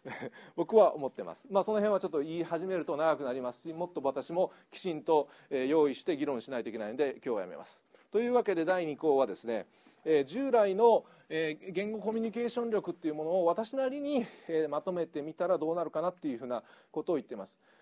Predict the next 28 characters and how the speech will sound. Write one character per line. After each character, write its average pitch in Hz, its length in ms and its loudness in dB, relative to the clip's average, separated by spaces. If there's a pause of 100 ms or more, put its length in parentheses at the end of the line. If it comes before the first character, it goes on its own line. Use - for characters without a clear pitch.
(120)
ま 202 80 -4
あ、 - 20 0
実 185 240 -2
は 226 80 6
こ - 160 0
れ 247 120 6
以 254 60 -6
降 226 160 4
も 180 120 -2
で 151 80 -2
す - 80 -12
ね、 143 100 -6
ち - 100 -18
ょ - 40 -2
っ - 100 -8
と 185 80 0
考 196 320 -2
え 190 100 4
が、 151 440 6
あ 170 80 -6
の、 170 80 -10
少 269 560 -2
し 240 120 -8
だ 226 120 4
け 147 420 2 (380)
変 226 100 -2
わ 320 100 -2
っ 320 40 -10